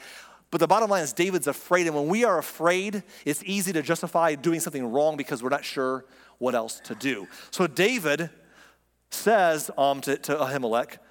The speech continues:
"Oh, the king has sent me on a private matter.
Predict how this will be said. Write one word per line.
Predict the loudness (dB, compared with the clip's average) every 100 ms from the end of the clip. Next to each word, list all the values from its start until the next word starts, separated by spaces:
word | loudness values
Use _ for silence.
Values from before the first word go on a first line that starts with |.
| _ -20 _ _
"Oh, | 2 4
the | 2
king | 0 -4 -4 -2 0
has | 0
sent | 2 0 0
me | 0 0
on | 2
a | 2
private | 0 -4 0 0 -2
matter. | -2 0 2 0 -2